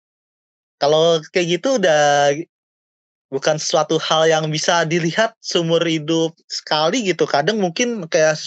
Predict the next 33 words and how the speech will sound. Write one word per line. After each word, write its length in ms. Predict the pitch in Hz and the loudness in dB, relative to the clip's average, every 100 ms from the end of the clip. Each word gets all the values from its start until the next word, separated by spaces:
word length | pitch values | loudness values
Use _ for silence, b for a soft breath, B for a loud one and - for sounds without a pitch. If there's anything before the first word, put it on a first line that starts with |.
| - | -14
kesempatan 420 | - 160 151 147 151 | -8 -4 -2 -2 -2
seumur 220 | 160 156 | -2 -2
hidup 160 | 151 | -4
sekali 400 | 143 156 165 214 | -2 0 0 0
gitu. 100 | 180 | -4
Tapi 300 | 143 147 - | -2 -2 -2
ini 120 | 240 247 - | -4 -4 -6
kebetulan 460 | - 135 196 240 196 | -8 -4 -2 0 0
bisa 160 | 156 | -2
terjadi 400 | 151 131 143 139 | -2 0 -2 0
lagi. 380 | 143 139 226 214 _ _ _ _ _ _ _ | 0 -2 -6 -8 _ _ _ _ _ _ _
Wow 260 | 127 147 165 | -2 0 2
banget, 340 | 180 254 170 | 0 0 -2
kesempatan 480 | - - 151 147 151 | -4 -6 -2 0 2
langka 200 | 156 151 | 0 0
bisa 260 | 202 170 147 | -2 0 0
ngeliat 220 | 131 127 | 2 -2
kayak 160 | - 127 | -2 -4
gitu. 120 | 139 | -4
Dan 180 | 202 160 | -2 0
kebetulan 400 | 156 123 185 214 | 0 -2 0 0
di 80 | 190 | 0
musim 300 | 151 151 156 | -4 -4 -4
ini 220 | 139 131 165 | -6 -6 -2
dengan 280 | 196 147 | 0 0
keadaan 480 | 131 127 123 135 127 127 | 0 0 0 -2 -4 -2
Alpine, 580 | 127 131 - 135 135 143 | -2 -2 0 0 0 0
Alpine 500 | 135 131 - 151 139 | -2 -4 -2 -4 -2
yang 120 | 135 | -4
kayak 220 | 139 123 | -4 -4
gitu 100 | 131 147 | -4 -4
dan 140 | 127 | -4
juga 300 | 120 117 | -4 -2